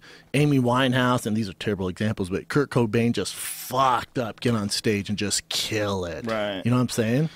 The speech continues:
Speaker 2: Well, they've been doing it so long, though. It's like a part of their memory, you know? They just
Speaker 1: Mm.
Speaker 2: know how to do it. They just
Speaker 1: Mm.
Speaker 2: know how to do those songs, and they get in there, and they get in the groove, and the music hits them, and they just go with it. And I think that heroin,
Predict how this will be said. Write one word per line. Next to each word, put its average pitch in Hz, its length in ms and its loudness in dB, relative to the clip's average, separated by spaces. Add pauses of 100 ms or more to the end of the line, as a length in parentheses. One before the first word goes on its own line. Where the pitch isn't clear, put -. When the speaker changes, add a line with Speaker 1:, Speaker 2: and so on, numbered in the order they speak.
(140)
Speaker 2:
Well, 160 80 0
they've 185 140 4
been 180 160 0
doing 165 180 4
it 151 100 0
so - 240 0
long, 131 600 2
though. 87 240 0
It's 90 160 -4
like 113 140 -6
a 90 40 -8
part 131 340 -2
of 107 100 -2
their 95 120 -2
memory, 87 800 -2
you 80 80 -10
know? 98 160 0
They 113 140 4
just 95 180 0
Speaker 1:
Mm. 101 40 -2
Speaker 2:
know 110 200 0
how 107 140 -2
to 95 80 -6
do 104 300 -2
it. 78 140 -4 (380)
They 110 140 0
just 98 180 0
Speaker 1:
Mm. 113 40 0
Speaker 2:
know 120 180 4
how 120 100 0
to 107 80 -2
do 107 180 -2
those 107 220 2
songs, 104 680 0
and 98 80 -4
they 92 80 -4
get 104 220 -4
in 127 180 2
there, 127 140 2
and 120 100 0
they 98 60 -2
get 110 160 0
in 117 100 2
the 98 80 -2
groove, 113 380 0
and 101 100 -6
the 92 40 -2
music 117 400 2
hits - 240 -2
them, 127 120 2
and 113 80 2
they 95 60 0
just 90 240 -6
go 107 160 2
with 120 160 2
it. 120 160 0 (340)
And 113 100 -12
I 120 40 -14
think - 320 -8
that 95 200 -8 (640)
heroin, 78 920 -2